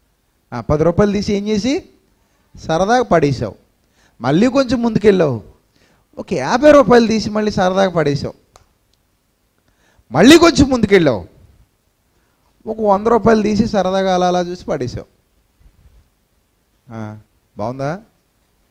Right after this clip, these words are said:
బాగుందా? మాట కూడా అలాగే ఉంది ఈరోజు నీ జీవితంలో. సరదాగా వదిలేస్తావు, సరదాగా. కొంతమందికి చూసారా, సరదాగా మాటలు వదిలేయడం అలవాటు,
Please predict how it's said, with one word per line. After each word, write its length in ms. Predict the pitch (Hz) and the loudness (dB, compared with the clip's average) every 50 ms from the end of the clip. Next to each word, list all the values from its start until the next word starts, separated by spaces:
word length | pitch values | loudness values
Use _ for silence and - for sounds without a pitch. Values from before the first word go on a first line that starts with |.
| _ _ _ _ _ _ _ _ _ _ _ _ _ _ _ - | _ _ _ _ _ _ _ _ _ _ _ _ _ _ _ -8
బాగుందా? 460 | 101 113 123 131 127 113 92 78 80 - _ _ _ _ _ _ _ _ _ _ _ _ _ _ _ _ _ _ _ _ _ _ _ _ _ - | -6 -6 -4 -4 -4 -4 -4 -6 -10 -14 _ _ _ _ _ _ _ _ _ _ _ _ _ _ _ _ _ _ _ _ _ _ _ _ _ -18
మాట 380 | 104 104 107 113 123 123 - | -12 -10 -8 -8 -6 -8 -8
కూడా 680 | - - 131 123 123 127 120 110 101 104 117 123 123 139 - _ _ _ _ _ - | -8 -6 -4 -2 -2 -2 -2 -2 -4 -4 -6 -10 -12 -16 -20 _ _ _ _ _ -12
అలాగే 380 | 98 104 107 110 117 120 120 131 | -8 -6 -6 -4 -4 -4 -4 -4
ఉంది 260 | 127 123 120 117 113 | -6 -6 -8 -8 -8
ఈరోజు 280 | 113 104 104 98 90 101 | -6 -6 -6 -6 -8 -10
నీ 140 | 101 101 92 | -12 -14 -14
జీవితంలో. 480 | 87 92 92 85 - 87 78 76 69 - _ _ _ _ - - - - - - - _ _ _ _ _ _ _ _ _ _ _ _ - | -14 -16 -16 -16 -16 -18 -18 -18 -18 -20 _ _ _ _ -12 -12 -12 -12 -14 -18 -20 _ _ _ _ _ _ _ _ _ _ _ _ -16
సరదాగా 500 | - - - 151 156 170 185 190 196 196 | -10 -8 -6 -6 -4 -4 -2 -2 -2 -2
వదిలేస్తావు, 600 | 196 185 180 185 185 175 175 - - 143 104 98 | -4 -4 -2 0 -2 -2 -2 -4 -8 -8 -8 -8
సరదాగా. 760 | - - 135 135 147 165 170 175 180 175 175 156 123 90 - - _ _ _ _ _ _ _ - | -8 -8 -6 -6 -4 -2 -2 0 0 0 0 0 -2 -4 -6 -12 _ _ _ _ _ _ _ -8
కొంతమందికి 480 | 147 156 160 165 160 151 165 190 202 196 | -6 -4 -4 -2 -2 -2 -2 -4 -4 -4
చూసారా, 320 | 196 180 185 202 190 196 | -4 -4 -4 -4 -4 -6
సరదాగా 580 | 190 - - 156 151 165 175 190 196 208 214 214 | -8 -8 -6 -6 -4 -2 0 2 2 2 2 0
మాటలు 340 | 208 196 190 185 - 190 | -2 -2 -2 -4 -4 -4
వదిలేయడం 320 | 190 180 185 180 180 180 170 | -4 0 0 0 0 0 -2
అలవాటు, 380 | 151 147 151 147 127 - - | -4 -2 -2 -4 -4 -6 -10